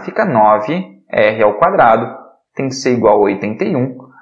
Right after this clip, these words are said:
A gente vai com facilidade achar aí, ó, que R ao quadrado tem que ser igual a quanto, né? Eu vou passar esse nove que tá multiplicando pro outro lado, dividindo,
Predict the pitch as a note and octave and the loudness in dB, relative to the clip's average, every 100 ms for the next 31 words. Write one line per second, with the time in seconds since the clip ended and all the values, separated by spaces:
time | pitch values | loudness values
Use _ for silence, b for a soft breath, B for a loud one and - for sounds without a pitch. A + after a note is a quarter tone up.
0 | B - F3 E3+ E3 C#3+ B2+ G3+ A3 G3 | B -2 0 -2 0 0 0 -2 -2 -2
1 | F3+ D3 C3+ C#3 B2+ C3 B2 C#3+ A#2+ - | -2 2 2 2 -2 0 2 2 0 2
2 | A#2+ B2 C3+ C3 B2+ G#2+ C3 F3 B2+ C3+ | 0 2 0 2 2 4 2 2 -4 -6
3 | C3 C#3+ C#3+ C#3 - D3+ A#2+ - G#2+ C3 | -6 0 2 2 0 -2 -2 -2 -2 -2
4 | - D#3+ F#3 F#3+ F#3 F3+ - F3+ B2+ D3 | -2 -4 -2 -2 0 -2 0 -4 2 4
5 | G#3 E3+ - D#3+ D3 C#3+ - C3+ C3+ B2 | 2 0 -2 -2 -2 -6 -4 -2 0 -2
6 | A#2+ C#3+ C#3 A#2+ A2+ A2+ C3 F#3 E3 A3 | 0 0 0 2 0 0 -4 -4 0 2
7 | G3 A2 - | 2 0 -8